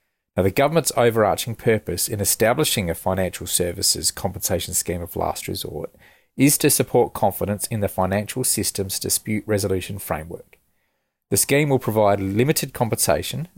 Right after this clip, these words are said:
where a determination by the Australian Financial Complaints Authority, or afca,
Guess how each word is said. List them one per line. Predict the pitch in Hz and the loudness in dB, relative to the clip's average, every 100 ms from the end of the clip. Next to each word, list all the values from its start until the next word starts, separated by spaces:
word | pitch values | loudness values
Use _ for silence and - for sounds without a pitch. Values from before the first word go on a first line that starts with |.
| - | -6
where | 120 110 | 4 4
a | 101 | 4
determination | 98 - 123 123 120 - - - 123 - | 0 -4 0 2 2 2 0 -6 -6 0
by | 101 101 | 2 4
the | 98 | 0
Australian | - - 95 120 113 | -2 2 2 2 -2
Financial | 104 101 - - | -2 -2 -4 -8
Complaints | 101 - 107 113 | -8 -6 -4 -4
Authority, | 98 - - - - - | -6 -6 -2 -2 -2 0
or | 127 - | 0 2
afca, | 113 - - - | 2 0 -4 -4